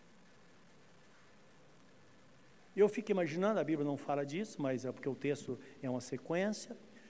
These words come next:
fico imaginando ali Esaú cabisbaixa, chorando, sai, eu imagino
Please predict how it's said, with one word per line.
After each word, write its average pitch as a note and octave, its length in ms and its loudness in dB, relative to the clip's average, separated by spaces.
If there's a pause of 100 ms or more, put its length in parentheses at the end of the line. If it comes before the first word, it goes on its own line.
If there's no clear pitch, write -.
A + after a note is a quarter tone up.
fico - 140 -12
imaginando F#3+ 680 2
ali D3+ 360 4
Esaú C#3 300 4
cabisbaixa, D3 760 4
chorando, F3 680 4 (380)
sai, E3 580 4 (2000)
eu E3+ 100 6
imagino E3+ 640 2